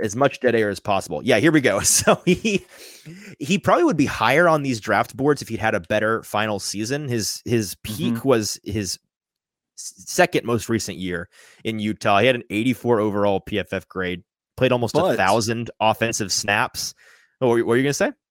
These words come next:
Speaker 2: But he's playing left tackle in
Speaker 1: Yes,
Speaker 2: two thousand twenty-two.
Speaker 1: that, exactly. This is what I was gonna, this is what I was going to, uh,
Speaker 2: I
Speaker 1: to
Speaker 2: shoulda known.
Speaker 1: specify.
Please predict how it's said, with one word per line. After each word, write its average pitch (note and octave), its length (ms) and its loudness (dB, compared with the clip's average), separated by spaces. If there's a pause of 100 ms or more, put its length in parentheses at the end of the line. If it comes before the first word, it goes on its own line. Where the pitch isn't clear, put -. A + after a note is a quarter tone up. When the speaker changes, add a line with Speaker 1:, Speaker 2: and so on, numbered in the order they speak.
(140)
Speaker 2:
But D3 560 0
he's A#2+ 220 -8
playing C3+ 380 0
left C3 200 0
tackle D3 600 -4
in A#2 60 -8
Speaker 1:
Yes, - 80 -12
Speaker 2:
two B2 100 -6
thousand G#2 400 0
twenty-two. G#2 380 -6
Speaker 1:
that, F2+ 100 -14
exactly. G#2 420 -2
This E2 180 -8
is G#2+ 120 -6
what A#2 80 2
I A#2 60 4
was G#2+ 120 -2
gonna, A2 240 -2
this G#2+ 180 -6
is G#2+ 80 -10
what A#2 120 0
I A2+ 40 2
was G#2 140 -4
going G#2 300 -8
to, G2 340 -6
uh, F#2 260 -4 (140)
Speaker 2:
I - 100 -8
Speaker 1:
to G2 100 -6
Speaker 2:
shoulda C3+ 220 0
known. B2 60 4
Speaker 1:
specify. F2 300 -6